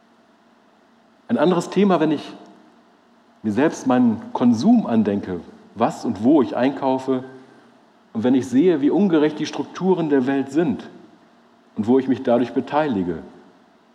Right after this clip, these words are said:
da gibt es manches, da kann ich mein Verhalten ändern, kann andere Sachen, kann woanders einkaufen. Aber vieles anderes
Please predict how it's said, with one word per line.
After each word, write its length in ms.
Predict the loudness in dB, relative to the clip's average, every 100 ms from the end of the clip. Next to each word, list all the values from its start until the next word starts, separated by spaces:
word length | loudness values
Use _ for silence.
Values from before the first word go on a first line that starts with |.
| _ _ _ _ _ _ _ _ _ _ _ _ _ -4
da 80 | 0
gibt 180 | 0
es 100 | 0
manches, 380 | 0 0 0 -2
da 80 | -4
kann 220 | -2 0
ich 100 | 0 -2 -14 -20 -20 -20 _
mein 120 | -6 -4
Verhalten 400 | -2 -2 0 0
ändern, 320 | 0 0 0
kann 140 | -2
andere 260 | -2 -2 -2
Sachen, 300 | -2 -2 -2
kann 180 | -2 -2
woanders 400 | -2 -2 -4 -4
einkaufen. 680 | -4 -2 -2 -2 -2 -6 -6 -12 -20 -20 _ _ _ _ _ _ _ _ _ _ _
Aber 160 | -2 -2
vieles 300 | 0 -2 0
anderes 580 | 2 2 2 -4 -8